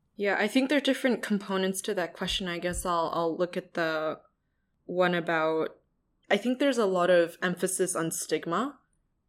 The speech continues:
This might be a little bit controversial. I don't actually think mental health in nature is actually stigmatized, but I do think the more we keep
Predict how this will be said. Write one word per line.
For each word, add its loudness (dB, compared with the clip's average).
This -6
might -2
be -2
a 2
little -2
bit -2
controversial. -4
I 8
don't 6
actually 2
think -2
mental -2
health -2
in 6
nature 4
is 2
actually -2
stigmatized, 0
but 4
I 10
do 4
think 0
the 0
more 2
we -2
keep -8